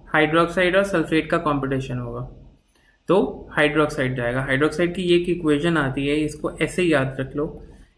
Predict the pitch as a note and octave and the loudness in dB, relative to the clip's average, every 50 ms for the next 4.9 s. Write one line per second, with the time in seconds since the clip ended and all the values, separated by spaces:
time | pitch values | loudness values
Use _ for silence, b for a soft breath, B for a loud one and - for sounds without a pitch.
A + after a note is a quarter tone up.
0 | B _ - D3+ C#3+ - D#3+ D#3 D#3 D3 D3 D3 C#3+ C#3+ C#3+ E3 D#3 D3+ E3 D#3 | B _ -4 -4 0 2 2 4 4 4 4 2 0 -2 -2 -2 0 0 0 2
1 | D3+ D3 C3+ C3+ C3 C#3+ D3 D3 C#3+ C#3+ D3+ D3 D3 D3 C#3+ C#3+ D3 D3 C#3+ C#3+ | 2 2 2 2 2 4 4 2 2 2 2 2 2 2 4 4 4 2 2 0
2 | - D#3 C#3+ - - - D3+ C3+ - - - - D3 C#3+ D3 C3+ C3+ - D3 C#3+ | -2 -4 -6 -6 -6 -6 -6 -6 -6 -10 -12 -8 -4 -4 -4 -4 -2 -2 -2 0
3 | D3 C#3+ D3 D3+ D3 C#3+ C#3+ C#3+ C#3 C3+ C#3+ C#3+ C#3 C#3+ C#3 C#3 C#3+ C3+ C3+ C3+ | 0 0 0 0 0 0 0 0 0 0 0 -2 -2 -2 -2 -2 -2 -2 -2 -2
4 | C3+ C3 B2+ B2 A#2+ A#2+ A#2 A2+ A2+ A2 - - - - - - - | 0 0 -2 -2 -2 -4 -6 -6 -6 -10 -12 -14 -16 -16 -18 -18 -20